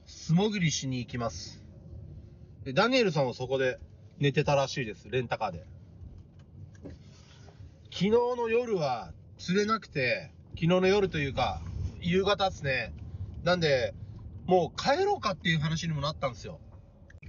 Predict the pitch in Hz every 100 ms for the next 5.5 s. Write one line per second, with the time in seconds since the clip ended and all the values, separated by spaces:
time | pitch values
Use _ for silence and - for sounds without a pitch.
0 | - - - - - - - 151 170 165
1 | 139 127 143 156 156 180 175 180 170 139
2 | - - 156 185 196 185 175 165 147 -
3 | - - - - - 180 180 180 156 160
4 | 185 185 180 180 165 147 127 123 110 95
5 | 92 170 156 127 107